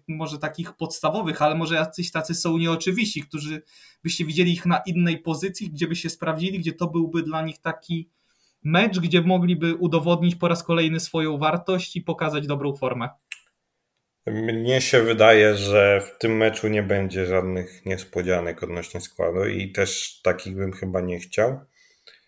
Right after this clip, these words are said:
Speaker 2: Mendy moim zdaniem nie jest jeszcze gotowy do, do gry, w sensie wiadomo, że on już trenuje, ale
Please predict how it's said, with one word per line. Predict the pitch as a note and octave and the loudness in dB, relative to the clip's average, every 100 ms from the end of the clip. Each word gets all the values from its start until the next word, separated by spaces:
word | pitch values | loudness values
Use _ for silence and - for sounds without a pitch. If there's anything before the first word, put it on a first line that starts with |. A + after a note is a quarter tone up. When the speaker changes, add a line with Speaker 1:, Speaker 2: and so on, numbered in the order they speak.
| _ _ _ - | _ _ _ -6
Speaker 2:
Mendy | G2+ G#2 A#2 A#2+ A2 | -4 2 4 4 2
moim | G#2+ G#2 G2 | 2 2 2
zdaniem | G2+ G2 F#2+ | 2 2 2
nie | F#2+ | 0
jest | F#2 F#2 | -2 -4
jeszcze | - F2+ | -10 -4
gotowy | F#2 F#2 F2+ F2 F2 | -2 0 0 0 -2
do, | F2+ F2+ F2+ | 0 0 0
do | F#2 | -2
gry, | F#2 F#2 F#2 F#2+ | -2 0 0 0
w | |
sensie | - F#2+ - G2 F#2+ F#2+ F#2+ _ - - - G2+ | -4 -4 -2 -2 -2 -2 -6 _ -20 -20 -6 2
wiadomo, | A2+ B2+ A2+ | 4 4 4
że | A2 | 4
on | G#2+ | 2
już | G#2 | -2
trenuje, | - G#2+ A2 C3 C3+ | -2 2 4 6 8
ale | B2+ A#2+ A#2 | 8 6 4